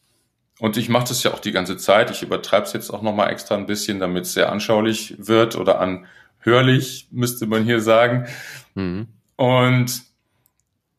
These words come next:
Speaker 1: dadurch wird das, was gesagt wird, deutlich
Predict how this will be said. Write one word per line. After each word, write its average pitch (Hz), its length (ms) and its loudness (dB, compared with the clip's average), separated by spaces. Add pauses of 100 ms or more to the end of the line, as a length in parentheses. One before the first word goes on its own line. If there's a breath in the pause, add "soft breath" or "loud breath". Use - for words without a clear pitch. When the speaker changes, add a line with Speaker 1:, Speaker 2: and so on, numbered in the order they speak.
(200)
Speaker 1:
dadurch 127 520 2
wird 139 280 0 (480)
das, 143 420 0
was 180 280 0
gesagt 117 500 2
wird, 120 400 -4
deutlich 110 640 -4